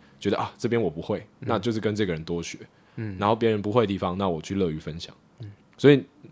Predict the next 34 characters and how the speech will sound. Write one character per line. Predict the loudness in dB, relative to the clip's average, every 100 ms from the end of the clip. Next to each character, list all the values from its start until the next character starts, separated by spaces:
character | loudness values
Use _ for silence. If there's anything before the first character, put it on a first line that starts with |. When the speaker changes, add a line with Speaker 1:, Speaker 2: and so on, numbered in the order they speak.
| -8
Speaker 1:
蔡 | -2
美 | 0
琴 | 2
的 | 2
经 | 2
验 | 2
是 | 0
这 | -4
样。 | -6 0
Speaker 2:
我， | 0
我 |
自 | 4
己， | 4 2 2
我 | 0
自 | 2
己 | 4
在 | 4
这 | 4 2
一 | 2
届 | 2 0
其 | 0
实 | -2 -2 -6 _ _
这 | 2
个 | 4 4
点 | 4 0 0
蛮， | -2 -2 -6 -12 _
也 | -4
蛮 | 0 0
明 | 0 -2 -2
显 | -4 -6
的， | -4
就 | 0
是 | 2
说 | 2 2 0